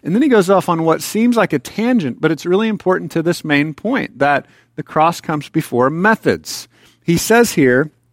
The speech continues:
"I thank God that I baptized none of you except Crispus and Gaius, so that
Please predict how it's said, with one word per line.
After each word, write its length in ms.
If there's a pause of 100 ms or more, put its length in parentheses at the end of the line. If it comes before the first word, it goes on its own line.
(760)
"I 100
thank 360
God 440
that 160
I 120
baptized 680
none 300
of 140
you 240
except 500
Crispus 600
and 260
Gaius, 400
so 220
that 220